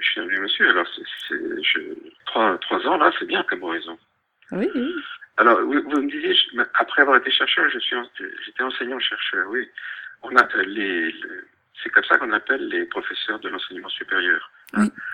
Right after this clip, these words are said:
Speaker 1: Leur statut officiel, c'est enseignant-chercheur.
Speaker 2: D'accord.
Speaker 1: Parce que
Speaker 2: C'est ça.
Speaker 1: ils, ils se contentent pas d'enseigner, ils font aussi de la recherche.
Speaker 2: La recherche, ouais, ça je savais.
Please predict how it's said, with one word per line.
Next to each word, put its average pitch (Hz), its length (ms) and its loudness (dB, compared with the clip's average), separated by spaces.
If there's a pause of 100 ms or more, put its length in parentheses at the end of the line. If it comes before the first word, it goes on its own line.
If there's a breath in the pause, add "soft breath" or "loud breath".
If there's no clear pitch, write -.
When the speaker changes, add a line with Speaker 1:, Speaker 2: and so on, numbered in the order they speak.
(160 loud breath)
Speaker 1:
Leur 95 160 -2
statut - 420 0
officiel, - 460 -4
c'est - 180 -10
enseignant-chercheur. 104 840 -4 (460 loud breath)
Speaker 2:
D'accord. 240 320 -2
Speaker 1:
Parce - 160 -6
que - 380 4 (320)
Speaker 2:
C'est - 160 -6
ça. - 180 -2
Speaker 1:
ils, - 200 -12
ils - 80 -14
se - 100 -10
contentent - 300 -8
pas 127 100 8
d'enseigner, 113 440 -2 (280)
ils - 80 -20 (160)
font - 220 -6
aussi - 280 -2
de - 60 -4
la - 80 2
recherche. 202 300 4
Speaker 2:
La 196 60 2
recherche, 190 340 2
ouais, 185 120 0
ça 202 200 2
je 202 100 6
savais. 185 300 0